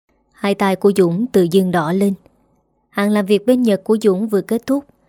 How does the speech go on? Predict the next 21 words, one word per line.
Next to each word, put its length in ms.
Anh 160
về 180
nước 400
đã 120
được 280
đưa 160
đến 240
cách 220
ly 340
tại 300
quân 160
trường. 320
Sau 200
mười 140
bốn 240
ngày 180
theo 200
dõi 460
và 260
xét 320
nghiệm, 280